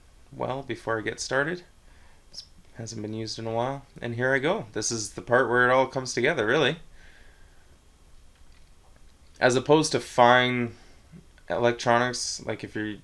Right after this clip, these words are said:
so, used to soldering, um, computer boards or something, um,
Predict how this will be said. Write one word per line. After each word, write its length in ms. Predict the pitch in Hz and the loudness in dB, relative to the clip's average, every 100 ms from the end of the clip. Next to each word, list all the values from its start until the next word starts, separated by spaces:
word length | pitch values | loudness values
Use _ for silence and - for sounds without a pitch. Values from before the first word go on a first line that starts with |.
| - | -18
so, 340 | - - - 117 | -10 -4 0 0
used 300 | 117 120 - | 0 -4 -2
to 80 | 113 | -2
soldering, 720 | - 113 113 117 117 113 110 | 4 6 6 2 -2 -4 -2
um, 500 | 107 107 104 104 101 - - | 0 -2 -4 -10 -14 -18 -18
computer 440 | - 107 - 113 | -16 -10 -6 -4
boards 400 | 101 110 110 107 | -2 0 0 -2
or 60 | 107 | -4
something, 560 | - 113 107 110 110 110 - - - - - - - | -2 -2 -2 -4 -4 -8 -20 -20 -20 -20 -20 -8 -2
um, 540 | 101 98 98 98 | 0 0 -2 -8